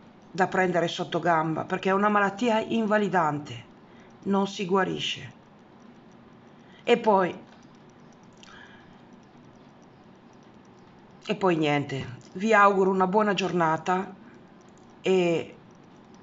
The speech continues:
vi, vi aspetto sul mio canale al più presto possibile. Anche per quello io non ci sono tanto sul canale. Un'altra cosa volevo dirvi, perché io non ho nessuno che mi mantiene,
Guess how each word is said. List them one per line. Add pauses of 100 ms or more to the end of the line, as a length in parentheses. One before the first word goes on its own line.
(360)
vi,
vi
aspetto
sul
mio
canale
al
più
presto
possibile. (540)
Anche
per
quello
io
non
ci
sono
tanto
sul
canale. (260)
Un'altra
cosa
volevo
dirvi, (920)
perché
io
non
ho
nessuno
che
mi
mantiene,